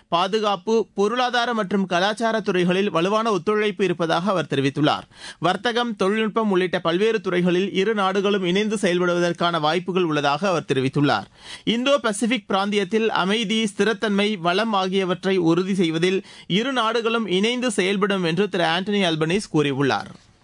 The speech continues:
நாட்டின் பல்வேறு பகுதிகளில் தென்மேற்கு பருவமழை மேலும் தீவிரமடைவதற்கான சாதகமான சூழல் நிலவுவதாக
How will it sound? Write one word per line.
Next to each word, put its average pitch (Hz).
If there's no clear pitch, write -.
நாட்டின் 240
பல்வேறு 240
பகுதிகளில் 202
தென்மேற்கு 220
பருவமழை 196
மேலும் 190
தீவிரமடைவதற்கான 175
சாதகமான 185
சூழல் 170
நிலவுவதாக 147